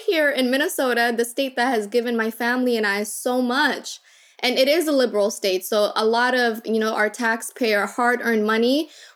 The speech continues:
goes towards these programs, goes towards paying our teachers, goes towards, you know, our public schools. So it's, my relationship with Minnesota, it's deep. It's like, I'm not going nowhere. This is my forever home.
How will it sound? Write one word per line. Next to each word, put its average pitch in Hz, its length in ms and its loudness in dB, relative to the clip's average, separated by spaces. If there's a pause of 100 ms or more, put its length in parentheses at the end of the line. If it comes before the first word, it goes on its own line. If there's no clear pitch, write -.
goes 247 300 4
towards 220 420 0
these 208 200 -2
programs, 190 720 -2
goes 262 320 2
towards 226 300 0
paying 220 280 0
our 202 140 2
teachers, 208 640 0
goes 285 320 2
towards, 226 420 0
you 220 80 0
know, 214 240 0
our 190 240 0
public 220 420 -2
schools. 196 640 0 (360)
So 226 400 2 (300)
it's, - 340 0 (160)
my 277 220 4
relationship 277 580 2
with 226 140 0
Minnesota, 233 420 2 (100)
it's - 220 -2
deep. 208 400 -2
It's 226 220 -2
like, 214 400 0
I'm 254 160 2
not 262 180 2
going 208 240 0
nowhere. 208 540 0
This 254 200 2
is 247 140 2
my 214 180 0
forever 208 480 0
home. 214 440 0